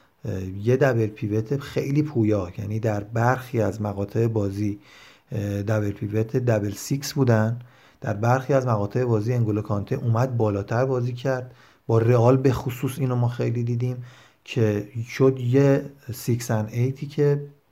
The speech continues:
دائم می‌رفت و می‌اومد. یعنی این آدم انقدر حضور داشت در زمین که گرافیکی به شوخی خیلی جا می‌ذاشتن که کل زمین انگولو کانته کلش حضور داشتش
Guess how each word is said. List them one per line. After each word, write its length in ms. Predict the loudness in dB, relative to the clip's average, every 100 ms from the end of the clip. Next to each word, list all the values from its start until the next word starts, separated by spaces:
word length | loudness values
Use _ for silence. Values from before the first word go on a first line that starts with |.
| 2
دائم 520 | 6 6 4 4 6
می‌رفت 500 | 6 6 4 2 -2
و 60 | 0
می‌اومد. 420 | 2 2 0 0
یعنی 140 | -2
این 80 | 0
آدم 280 | 0 0 0
انقدر 640 | 2 2 2 2 2 0 -4 -12 -2
حضور 340 | -2 0 -2
داشت 240 | -2 -4
در 160 | -4 -2
زمین 480 | -2 -2 -2 -2 -4 -10 -20 -16
که 100 | -4
گرافیکی 600 | 0 2 2 0 -2 0
به 80 | 0
شوخی 320 | 0 -4 -6
خیلی 320 | -6 -2 -2 0
جا 180 | 2
می‌ذاشتن 440 | 2 0 0 -2 -6
که 100 | -6
کل 340 | 2 6 6
زمین 420 | 6 2 2 0 -2 -14 -4
انگولو 280 | 0 2 2
کانته 320 | 0 -2 -4
کلش 400 | -2 -2 -2 -4
حضور 260 | -8 -6 -8
داشتش 380 | -10 -12 -16